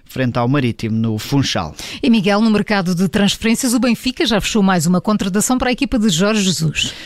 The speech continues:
Speaker 1: Radonjic foi confirmado pelas Águias nesta última noite. O extremo sérvio de vinte e cinco anos chega por empréstimo do Marselha, com o Clube da Luz a pagar uma taxa de cedência. Ao que avança o comunicado dos encarnados, o jogador vai ser apresentado em breve.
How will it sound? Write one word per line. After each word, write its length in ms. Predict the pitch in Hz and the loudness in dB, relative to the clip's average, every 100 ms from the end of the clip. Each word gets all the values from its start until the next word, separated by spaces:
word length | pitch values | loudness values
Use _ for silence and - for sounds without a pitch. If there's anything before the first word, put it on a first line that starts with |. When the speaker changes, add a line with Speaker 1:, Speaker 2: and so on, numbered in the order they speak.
| - | -8
Speaker 1:
Radonjic 500 | - 185 170 175 - | -2 0 2 0 -2
foi 160 | - 160 | -2 0
confirmado 480 | 160 - 151 151 139 | 0 0 0 0 0
pelas 300 | 151 139 143 | 0 2 2
Águias 400 | 139 135 185 151 | 0 0 -2 0
nesta 320 | 143 135 143 | 0 2 0
última 320 | 135 143 135 | 0 2 2
noite. 240 | 127 135 | 2 0
O 20 | 190 | -4
extremo 320 | - 160 143 | 0 0 0
sérvio 400 | - 143 127 127 | 0 0 2 -2
de 100 | 117 | 0
vinte 140 | 180 | 0
e 40 | - | 0
cinco 280 | 165 135 | 0 2
anos 160 | 151 139 | 0 0
chega 260 | - 147 135 | -2 -2 0
por 180 | 147 | 0
empréstimo 520 | 143 127 143 - 143 143 | 0 0 -2 0 0 2
do 100 | 220 | 2
Marselha, 520 | 180 - 151 131 151 | 0 0 0 0 0
com 120 | 156 | -2
o 60 | 127 | 0
Clube 220 | 139 123 | -2 0
da 80 | 135 | 2
Luz 260 | 139 127 - - - | 2 0 -6 -16 -18
a 40 | - | -6
pagar 260 | 135 131 | -2 2
uma 140 | 131 135 | 2 0
taxa 400 | 139 131 - 127 | 0 -2 -2 0
de 160 | 127 | 0
cedência. 600 | 123 - 151 147 - 175 - - - | -2 0 0 0 0 -2 -2 -14 -10
Ao 100 | - | -6
que 100 | 175 | -2
avança 240 | 190 185 185 | -2 0 -2
o 60 | |
comunicado 440 | 175 175 170 175 160 | 0 0 2 -2 -2
dos 120 | 156 | -2
encarnados, 500 | 170 170 156 165 135 | 0 0 0 -2 0
o 60 | 151 | -2
jogador 300 | 139 151 139 | 0 0 0
vai 160 | 151 | -2
ser 160 | - 151 | 0 -2
apresentado 640 | 135 143 147 139 143 131 _ | -2 -2 0 0 -2 -2 _
em 160 | 156 139 | -2 0
breve. 420 | 131 127 127 185 | 2 0 0 -4